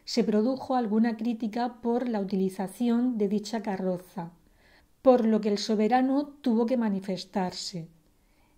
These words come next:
Dijo que no le parecía oportuno prohibir objetos históricos, pero que proponía hacer un esfuerzo conjunto para la unión de todos,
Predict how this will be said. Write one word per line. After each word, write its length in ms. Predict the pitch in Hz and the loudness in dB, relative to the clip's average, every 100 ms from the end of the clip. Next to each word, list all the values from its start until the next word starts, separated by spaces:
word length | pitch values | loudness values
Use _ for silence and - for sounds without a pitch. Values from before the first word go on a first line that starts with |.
| - | -2
Dijo 460 | 220 269 - 294 | 0 0 0 -2
que 100 | 294 | 2
no 120 | 226 | 4
le 100 | 220 | 4
parecía 520 | 220 226 226 226 240 233 | 4 0 -2 -2 -2 0
oportuno 760 | 214 226 226 247 240 247 285 - | 0 -2 0 0 2 2 0 -4
prohibir 680 | 214 202 202 240 247 - - | 0 2 2 2 0 -4 -8
objetos 720 | 196 196 - 226 226 262 262 | -8 -6 -4 -2 0 -2 -2
históricos, 1000 | 262 185 - 214 196 180 - 165 156 - _ _ _ _ _ - | -6 -6 -4 -2 -2 -2 -8 -12 -12 -18 _ _ _ _ _ 0
pero 440 | 262 240 196 170 - - | 4 4 2 -6 -14 -2
que 140 | 226 | 0
proponía 720 | 214 226 202 214 240 262 214 | 2 0 2 2 4 4 2
hacer 560 | 202 - 277 233 196 - | -2 -2 0 0 0 -6
un 180 | - 247 | -2 0
esfuerzo 640 | 262 262 - 269 254 208 | 0 -2 0 0 0 -6
conjunto 880 | 190 175 185 - 269 254 - 262 294 - _ _ _ | -4 -4 -4 -2 0 -2 -2 -4 -4 -10 _ _ _
para 220 | - 214 208 | 0 2 4
la 100 | 202 | 4
unión 380 | 208 233 247 | 4 6 4
de 120 | 254 233 | 2 -2
todos, 640 | 220 196 170 170 - - | -2 -2 -2 -8 -14 -20